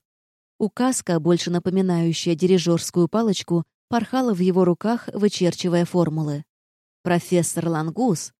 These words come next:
так он представился между двумя основными построениями заклинаний новым слушателям и мне. Сыпал словами, смысл которых я угадывала отдалённо,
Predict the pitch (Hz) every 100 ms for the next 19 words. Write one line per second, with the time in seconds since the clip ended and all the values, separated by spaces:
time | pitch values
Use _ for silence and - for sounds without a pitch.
0 | _ _ _ 269 214 - 185 175 180 -
1 | 247 247 175 170 170 175 180 185 165 185
2 | 190 180 175 - 185 175 175 165 180 170
3 | 180 175 214 220 180 170 160 180 180 220
4 | 247 233 220 190 202 180 175 208 214 208
5 | 185 190 - 214 180 143 170 _ _ _
6 | _ _ - 277 247 175 - 175 170 254
7 | 240 226 - 202 269 202 165 170 170 170
8 | - 233 247 233 240 233 240 - 226 277
9 | 262 180 147 147